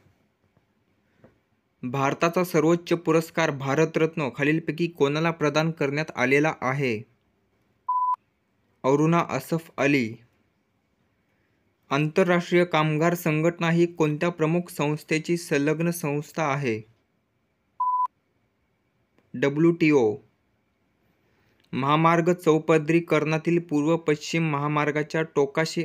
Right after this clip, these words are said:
असणारी शहरे कोणती? पोरबंदर, सिल्वर. पश्चिम घाट प्रदूषणमुक्त करण्यासाठी नेमलेल्या समितीचे प्रमुख कोण होते?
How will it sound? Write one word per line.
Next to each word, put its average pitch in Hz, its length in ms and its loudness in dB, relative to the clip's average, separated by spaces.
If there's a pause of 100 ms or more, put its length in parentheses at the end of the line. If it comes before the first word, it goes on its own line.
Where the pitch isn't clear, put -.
असणारी 156 380 -4
शहरे 151 460 -2
कोणती? 160 680 -2 (1600)
पोरबंदर, 160 600 2
सिल्वर. 143 580 0 (1400)
पश्चिम 180 520 0
घाट 170 280 0
प्रदूषणमुक्त 165 800 -2 (120)
करण्यासाठी 160 600 -2
नेमलेल्या 156 540 -2
समितीचे 156 580 -4
प्रमुख 151 380 -4 (140)
कोण 170 220 0
होते? 151 480 -2